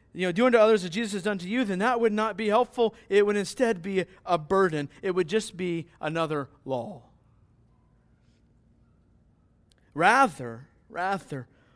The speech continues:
Paul tells us to turn our eyes to see this commitment to forgiving, to have this forgiving attitudes,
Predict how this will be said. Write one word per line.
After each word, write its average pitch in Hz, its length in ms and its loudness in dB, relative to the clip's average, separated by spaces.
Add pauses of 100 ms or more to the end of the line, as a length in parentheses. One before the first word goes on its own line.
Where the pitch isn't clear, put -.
(220)
Paul 165 720 -4 (2250)
tells 208 320 2
us 202 120 -4
to 180 140 -6
turn 254 520 0
our 190 400 -6
eyes 151 800 -6 (2250)
to 156 100 -10
see 147 640 -6 (400)
this 175 220 -6
commitment 180 720 -4
to - 140 -12
forgiving, 143 800 -8 (760)
to - 80 -8
have 214 200 2
this 214 140 0
forgiving 214 600 -4
attitudes, 175 960 -6